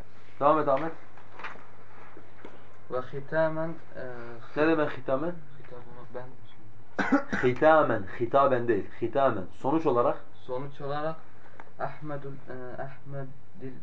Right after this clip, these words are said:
Speaker 2: Ahmedullahi, e, Allah'a hamd ediyor.
Speaker 1: Ahmedullah'a.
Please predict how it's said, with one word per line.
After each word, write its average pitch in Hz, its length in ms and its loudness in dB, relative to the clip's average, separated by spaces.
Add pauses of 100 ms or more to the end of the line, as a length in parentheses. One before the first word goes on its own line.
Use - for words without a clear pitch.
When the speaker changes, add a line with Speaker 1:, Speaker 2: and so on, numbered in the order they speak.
(140)
Speaker 2:
Ahmedullahi, 143 1300 -4 (580)
e, - 40 -4 (200)
Allah'a 123 460 -2 (280)
hamd 139 240 -2
ediyor. 131 320 -2
Speaker 1:
Ahmedullah'a. 127 1200 6